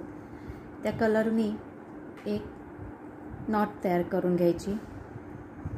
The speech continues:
त्यानंतर एक, दोन, तीन, चार, चार chains करायचे. त्यानंतर इथे जी पहिली चेन आहे त्याच्यामध्ये आपल्याला total नऊ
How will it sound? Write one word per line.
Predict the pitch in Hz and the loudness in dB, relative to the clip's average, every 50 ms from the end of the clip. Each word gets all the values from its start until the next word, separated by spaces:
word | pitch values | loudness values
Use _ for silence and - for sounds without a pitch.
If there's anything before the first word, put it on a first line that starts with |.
| - - - - - - - - - - - - - - - - - | -4 -4 -6 -8 -8 -8 -8 -6 -8 -8 -8 -8 -8 -8 -8 -4 0
त्यानंतर | 214 208 208 214 208 196 226 220 - - - - - | 2 2 4 2 2 2 0 -2 -2 -4 -10 -6 -2
एक, | 196 202 202 214 214 - - - - - - - - - - - | 2 2 2 2 2 -2 -6 -10 -10 -12 -12 -12 -12 -12 -8 -6
दोन, | - 170 - 196 196 196 202 214 226 233 - - - - - - - - - - - - | -6 0 4 6 6 6 6 4 2 -2 -6 -8 -10 -10 -10 -10 -12 -12 -12 -12 -6 -2
तीन, | - 202 196 202 214 - - - - - - - - - - - - - - - - | 0 0 2 0 0 -2 -6 -10 -12 -12 -12 -12 -12 -12 -12 -12 -12 -12 -12 -6 -4
चार, | - 185 135 - - - - - - - - - - - - - - - - | -2 -2 -2 -4 -6 -8 -10 -10 -10 -10 -10 -10 -10 -10 -8 -6 -6 -6 0
चार | - 226 208 208 | 2 4 4 4
chains | 208 - - - 208 214 214 208 - - | 2 2 2 2 4 4 2 0 -2 0
करायचे. | - 208 196 190 190 185 - 196 196 220 240 - - - - - - - - - - - - - - - - - - - - - | 2 2 2 2 2 0 -2 -4 -4 -4 -4 -6 -10 -12 -12 -12 -12 -12 -12 -12 -12 -12 -12 -14 -12 -12 -10 -10 -8 -8 -4 2
त्यानंतर | 233 226 220 226 220 214 233 | 2 4 4 4 4 4 4
इथे | 233 220 - 240 226 | 4 4 4 4 4
जी | 240 | 4
पहिली | 247 - - 220 214 214 226 247 | 2 4 4 6 6 8 6 6
चेन | 240 - 247 220 226 220 220 | 8 8 6 6 8 6 4
आहे | 196 190 180 170 170 - - - - - - - | 4 4 2 2 0 -2 -6 -10 -8 -8 -2 0
त्याच्यामध्ये | 220 208 208 233 226 226 226 214 233 220 | 0 2 4 4 6 6 6 6 4 4
आपल्याला | 208 214 226 214 202 202 226 302 - - - - - - - - - - - - - - - - - - - - - - - - - | 4 2 2 4 4 4 4 2 0 -4 -10 -12 -12 -12 -12 -12 -12 -12 -12 -12 -12 -12 -12 -12 -12 -12 -12 -12 -12 -12 -4 2 2
total | 226 220 - - 226 240 277 294 - - - - - - - | 2 4 4 4 6 6 6 4 0 -6 -10 -10 -8 -2 2
नऊ | 208 202 214 214 233 262 | 6 6 8 10 10 8